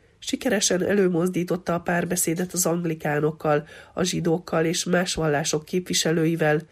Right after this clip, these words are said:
valamint újra felvette a kapcsolatokat a Szent Tizedik Piusz közösség papjaival is. Kétezer-tizenhárom február tizenegyedikén délelőtt három szentélyavatással kapcsolatos döntés meghozatalára összehívott rendes konzisztóriumon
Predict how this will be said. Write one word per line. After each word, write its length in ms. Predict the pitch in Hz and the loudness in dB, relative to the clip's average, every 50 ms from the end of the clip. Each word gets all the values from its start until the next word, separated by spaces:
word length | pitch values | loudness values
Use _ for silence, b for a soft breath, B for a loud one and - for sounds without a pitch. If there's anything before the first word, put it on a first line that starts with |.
| b b b b b b | b b b b b b
valamint 520 | - 190 202 202 202 208 202 196 202 - | 0 2 4 4 4 2 2 0 -2 -2
újra 280 | - 339 233 240 233 208 | 0 0 0 2 0 0
felvette 500 | - - 240 226 226 196 202 196 - 175 | 0 0 -2 0 0 0 -2 0 0 0
a 60 | 170 | 0
kapcsolatokat 880 | 180 196 190 190 - - 190 180 185 185 - 185 - 185 170 175 - - - | 0 -2 -4 -2 -2 0 0 0 0 -2 -4 -2 0 0 0 0 -2 -8 -4
a 140 | - 190 185 | -2 0 0
Szent 500 | 180 - - 220 214 202 196 202 - - - | 0 0 2 2 0 0 -2 -6 -10 -12 -8
Tizedik 440 | - 202 185 - 151 165 170 165 | -6 -4 -2 -2 -2 -2 -2 -6
Piusz 320 | - - 165 170 170 175 - | -6 -4 -4 -2 -2 -2 -4
közösség 580 | - - 170 - 160 160 - - - 156 156 | -4 -4 -2 -2 0 0 0 0 -2 -2 -2
papjaival 600 | 160 - 175 - - 180 160 156 165 175 160 160 | -2 -6 -6 -4 -2 0 0 0 0 0 0 0
is. 340 | 165 160 165 - - - - _ _ _ _ _ _ _ _ _ b b b b b b b b b b | 0 0 -2 -2 -2 -6 -8 _ _ _ _ _ _ _ _ _ b b b b b b b b b b
Kétezer-tizenhárom 1160 | - 190 185 - 180 175 180 180 175 180 - 196 202 214 202 185 202 208 196 196 190 196 180 | -6 -4 -2 0 0 2 2 2 2 0 0 -4 -2 0 0 2 2 2 2 2 2 0 -2
február 460 | 185 - 220 202 208 196 180 175 185 | -2 -2 -4 -2 0 0 2 0 0
tizenegyedikén 920 | 180 - 170 190 180 160 170 165 175 175 156 156 170 170 - - 170 165 160 | -2 -2 -2 0 2 2 2 0 -2 -2 -2 -4 -4 -6 -4 -4 -2 -2 2
délelőtt 640 | 170 180 185 185 175 - 175 165 160 180 - - b b b b b | 2 4 4 4 4 2 2 0 0 -2 -4 -12 b b b b b
három 420 | b - 220 202 208 190 180 180 | b -2 0 2 2 2 0 0
szentélyavatással 1080 | 185 - - 190 180 190 196 196 185 170 175 160 160 165 - 156 170 - - 165 156 | 0 0 2 2 0 0 0 0 0 0 0 0 -2 -2 -2 -2 -2 0 0 0 -2
kapcsolatos 600 | 160 - 156 160 - - 165 175 175 165 165 180 | -2 -2 -6 -4 -2 -2 -2 0 0 -2 -2 0
döntés 420 | 180 160 160 175 175 - 170 170 - | 0 0 0 0 -2 -4 -4 -4 -2
meghozatalára 840 | 170 170 180 - 170 170 160 170 175 170 160 160 160 160 160 156 - | -4 -4 -2 -2 -2 -2 -2 -2 -2 -2 0 0 0 0 0 0 0
összehívott 680 | - - - - 175 180 165 160 185 165 156 156 - - | 0 -2 -2 0 -2 -2 -2 -2 -2 -4 -4 -6 -8 -12
rendes 560 | - - 160 170 170 165 165 160 165 - - | -8 -2 0 0 0 0 0 -2 -2 -2 -2
konzisztóriumon 1040 | - - 185 196 185 185 180 - - - 165 170 175 175 170 170 170 165 165 175 180 | -2 -2 -2 -2 0 -2 -2 -2 0 0 0 2 2 2 2 2 4 2 2 2 0